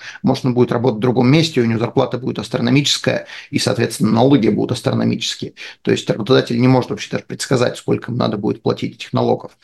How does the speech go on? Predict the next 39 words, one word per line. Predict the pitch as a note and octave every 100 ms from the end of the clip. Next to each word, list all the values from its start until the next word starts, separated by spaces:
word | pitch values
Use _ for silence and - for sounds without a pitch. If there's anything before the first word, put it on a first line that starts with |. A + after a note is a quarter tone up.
| _ -
И |
поэтому, | G#2+ B2+ B2+ B2+
если | B2 C3+ C3+
вы, | A#2
предположим, | B2+ - A#2+ B2+ A#2 A2+ - _ _
как | B2 -
работодатель, | B2 - B2 B2+ - A2
вы | G2+
со | A#2
своим | B2 A#2+
работником | A#2 A#2 B2 G#2+ G#2 G#2
договариваетесь | G#2+ A#2 G#2+ G2+ G2+ F#2 G2+
от | - -
десяти, | G2 G2+ - D3+
пятнадцати, | - - A#2+ - G2+
двадцати | G2 - -
процентов | - - B2+ A#2 - - - - -
от | -
этой | - -
страховки, | B2+ B2 G3 G3 - - - - - _
то | - A#2+ A#2+ B2 - - -
это | C3 -
уже | C3+ B2
будет, | A2 B2 B2+ B2+ - - - _ _
скажем | - - -
так, | A2+ G#2+
головная | B2+ B2 C3+ B2+
боль | A#2 B2 A#2+
работника, | A2 B2+ E3+ D#3+ D#3+ C#3 A2+ _ _ _ _
сколько | - B2+ B2+ B2
он | A2
будет | A2+ -
платить | A2 A#2 G#2
налогов, | A2+ D#3+ D#3 -
для | C3
работника | A2+ A#2+ C#3 B2 - -
это | A#2 G#2
будет | A2+ G2+ -
доход, | - A2 -